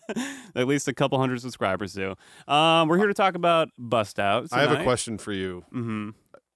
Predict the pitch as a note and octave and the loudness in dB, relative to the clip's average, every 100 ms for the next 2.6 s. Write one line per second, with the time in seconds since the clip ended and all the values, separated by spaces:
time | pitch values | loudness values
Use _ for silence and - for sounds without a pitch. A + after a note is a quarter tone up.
0 | - G2+ G#2 F#2 F2+ F#2 F2 F#2 D#2+ D#2+ | -18 -8 -6 -6 -4 -4 -4 -8 -6 -2
1 | A2 A2 G#2+ - _ _ _ _ _ _ | 0 0 -2 -4 _ _ _ _ _ _
2 | - A#2+ - F2 D#2+ | -16 -12 -8 -8 -8